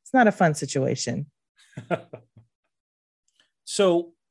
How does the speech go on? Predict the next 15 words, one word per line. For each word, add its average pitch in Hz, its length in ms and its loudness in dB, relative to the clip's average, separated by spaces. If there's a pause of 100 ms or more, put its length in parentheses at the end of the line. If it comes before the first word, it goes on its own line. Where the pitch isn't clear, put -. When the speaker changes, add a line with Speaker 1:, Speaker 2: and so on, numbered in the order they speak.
(140)
Speaker 2:
tell 262 220 -6
me 247 340 -6
about 160 320 -2
the 143 60 -8
bronze. 120 640 -6
Why, 165 800 -4
what 175 180 0
is, 139 160 -2
what's - 640 -2
the 139 80 -16
deal 151 200 4
with 139 100 2
the 131 80 -2
broad-breasted 127 520 0
bronze? 113 440 -8